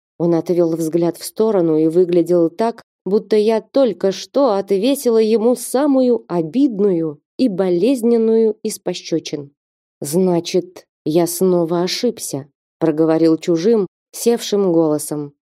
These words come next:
А потом развернулся и ушел, шибанув на прощание дверью. Душу мигом затопило чувство вины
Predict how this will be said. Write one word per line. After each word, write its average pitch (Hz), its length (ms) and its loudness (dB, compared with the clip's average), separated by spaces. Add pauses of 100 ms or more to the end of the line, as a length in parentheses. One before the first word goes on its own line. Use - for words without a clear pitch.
(240)
А 160 80 -4
потом 262 300 2
развернулся 254 920 0 (240)
и 294 120 4
ушел, 147 500 -4 (260)
шибанув 190 720 0
на 156 120 -4
прощание 170 640 0
дверью. 143 640 -4 (460)
Душу 233 640 2
мигом 226 680 2
затопило 190 640 0
чувство 226 460 -2
вины 214 420 2